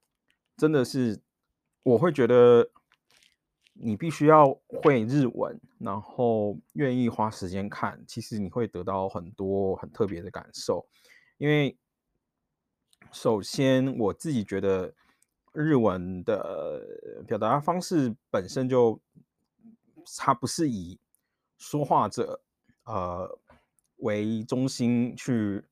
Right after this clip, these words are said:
描述这个世界，它有非常多没有主语的句子，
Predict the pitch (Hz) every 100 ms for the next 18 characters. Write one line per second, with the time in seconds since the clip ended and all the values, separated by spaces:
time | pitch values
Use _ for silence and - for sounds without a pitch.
0 | _ _ _ _ - 101 95 - 123 113
1 | 110 - 113 92 110 101 - - - 135
2 | 131 110 - 120 104 98 107 110 110 110
3 | 101 - - 101 117 104 71 - 98 78
4 | -